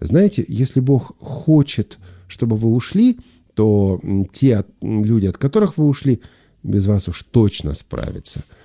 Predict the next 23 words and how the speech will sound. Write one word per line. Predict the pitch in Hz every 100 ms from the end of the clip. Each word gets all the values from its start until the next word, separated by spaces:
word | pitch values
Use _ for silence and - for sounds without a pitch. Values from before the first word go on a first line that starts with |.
| _
Обязательно. | - 82 104 95 95 - - 60 - _ - _
Если | - -
Бог | 151 185
хочет, | - 190 180 160
чтобы | - 160
вы | 175 -
оставили | 151 - - 220 233 196 - -
это, | 135 107 - - - _ _ _ _
то | - 156 151 143
Он | - 185 196
позаботится | - - 170 180 196 190 175 180
обо | 180
всем | - 170
остальном. | 156 - 139 98 - _ _ _ _ -
Ам, | 90 92 92 - _ _
и | - 156 151 - -
в | 113
данном | 180 233 247
случае | 247 214 156
мы | 139
просто | 151 -
можем | 143 131 120
предать | 113 110 127 -